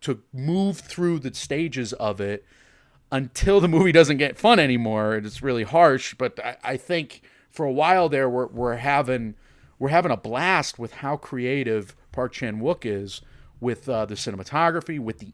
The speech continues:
editing, with the first and second person narration. And for a fourth movie of the day, I can't complain now until the point in the mid movie where, like, the tone shifts and we get to, like, this really serious scene.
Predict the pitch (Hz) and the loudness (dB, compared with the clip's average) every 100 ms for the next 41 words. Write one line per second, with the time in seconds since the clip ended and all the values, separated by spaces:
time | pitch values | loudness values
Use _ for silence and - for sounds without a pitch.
0 | - 151 165 160 156 147 131 107 104 - | 2 4 4 0 -2 -4 -8 -10 -14 -10
1 | 127 120 - 98 - 113 - - 101 - | -8 -8 -10 -18 -10 -10 -10 -16 -16 -12
2 | 120 151 208 175 - 156 127 131 127 113 | -8 -2 0 0 -4 -10 -6 -6 -6 -8
3 | - - - _ _ _ - 185 - 294 | -14 -20 -20 _ _ _ 2 2 4 4
4 | 330 - 202 175 139 110 165 139 110 135 | 4 4 0 0 0 0 2 2 2 -4
5 | - - 202 190 - 127 110 - 202 120 | -6 -8 -4 -4 -6 -10 -10 -4 -2 -2
6 | 120 165 131 98 95 _ _ _ _ _ | 0 2 2 -2 -10 _ _ _ _ _
7 | _ _ _ _ 127 - - 202 160 147 | _ _ _ _ -10 -4 6 8 10 6
8 | 135 - 170 143 135 135 139 123 147 127 | 2 -4 -4 -4 -6 -4 -4 0 -2 0
9 | 120 123 120 - 110 - - 147 160 165 | -2 -2 -4 -8 -14 -14 -6 -4 -2 -4
10 | 151 - - 151 123 - - - _ _ | -8 -10 -8 -6 -6 -8 -12 -14 _ _
11 | _ - 113 110 156 156 143 123 117 - | _ -10 -10 -4 -6 -4 -8 -8 -14 -10
12 | 147 165 147 - 156 143 117 - 139 131 | -6 -4 -4 -6 -6 -6 -8 -10 -8 -6
13 | 110 101 | -6 -10